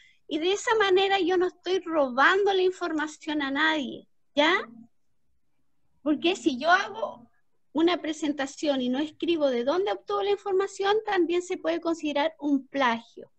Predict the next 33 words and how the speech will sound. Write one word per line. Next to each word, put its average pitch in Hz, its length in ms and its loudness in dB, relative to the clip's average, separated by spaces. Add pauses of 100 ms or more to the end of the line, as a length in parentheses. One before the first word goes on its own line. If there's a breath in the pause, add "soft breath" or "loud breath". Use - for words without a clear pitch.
(720 loud breath)
¿ya? 320 200 0
Por 311 140 -4
eso 349 160 -10
es 392 60 -10
súper 415 240 -8
importante. 233 720 -8 (240 soft breath)
Y 285 140 -4
otra 403 280 -4
cosa 381 300 -4 (520)
que - 280 -6 (180)
también 269 680 0 (440)
cobra 330 360 -2
mucha 330 320 0
relevancia 381 920 0
es - 260 -2
que 359 180 2 (460 soft breath)
yo 370 300 0
con 254 260 0
los 247 180 -6
links, 349 600 -2 (220)
en 269 100 -2
este 330 320 -4
caso 339 480 -2
que 240 100 -8
me 240 180 -6
puso 320 540 -10 (260)
el 233 120 -12
compañero 277 640 -6
y - 20 -8
la 349 140 -4
compañera 381 560 -8
acá, 330 260 -4 (1120)
tengo 480 640 4